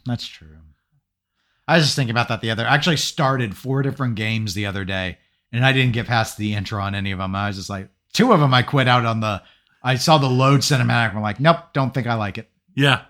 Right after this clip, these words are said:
Speaker 2: I, I, I
Speaker 1: 'Cause I got piles of free games, and I'm just like, "Yeah, nope."
Speaker 2: I play, I am playing at this moment. Um, I still play an occasional game of Nova Drift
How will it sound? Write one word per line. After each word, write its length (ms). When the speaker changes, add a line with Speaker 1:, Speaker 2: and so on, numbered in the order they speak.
Speaker 2:
I, 300
I, 340
I 200
Speaker 1:
'Cause 100
I 60
got 180
piles 420
of 100
free 240
games, 440
and 80
I'm 80
just 140
like, 160
"Yeah, 200
nope." 260
Speaker 2:
I 100
play, 600
I 140
am 100
playing 460
at 240
this 220
moment. 520
Um, 560
I 80
still 240
play 440
an 140
occasional 460
game 180
of 80
Nova 280
Drift 480